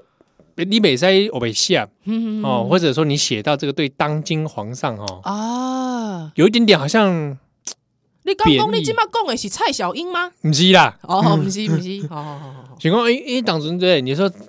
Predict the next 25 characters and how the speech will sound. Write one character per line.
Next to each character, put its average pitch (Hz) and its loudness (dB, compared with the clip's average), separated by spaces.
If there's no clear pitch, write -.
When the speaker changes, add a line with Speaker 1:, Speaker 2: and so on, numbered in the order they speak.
Speaker 1:
做 196 4
这 180 0
个 139 0
史 107 -8
学 110 -12
家， 117 -4
Speaker 2:
是。 175 -8
Speaker 1:
有 127 -4
些 160 0
功 175 4
过 156 4
要， 139 2
要 123 -2
稍 139 0
微 131 0
都 131 -4
要 127 0
讨 101 -8
论 113 -2
嘛。 90 -16
Speaker 2:
嗯。 208 -6
Speaker 1:
哦， 92 -6
哎， 196 0
可 - -4
能 262 0